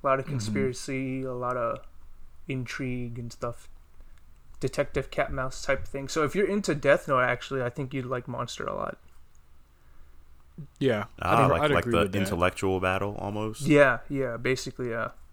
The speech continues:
Speaker 1: The intellectual battle, cat mouse chase. Then Twentieth Century Boys is very interesting. It's,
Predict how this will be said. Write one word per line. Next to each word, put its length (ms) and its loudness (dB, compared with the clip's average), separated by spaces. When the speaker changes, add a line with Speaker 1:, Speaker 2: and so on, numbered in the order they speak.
Speaker 1:
The 100 -2
intellectual 580 -4
battle, 360 -8
cat 220 -6
mouse 280 -6
chase. 460 -6
Then 240 4
Twentieth 420 6
Century 420 2
Boys 320 0
is 100 -4
very 440 -2
interesting. 420 -6
It's, 340 -8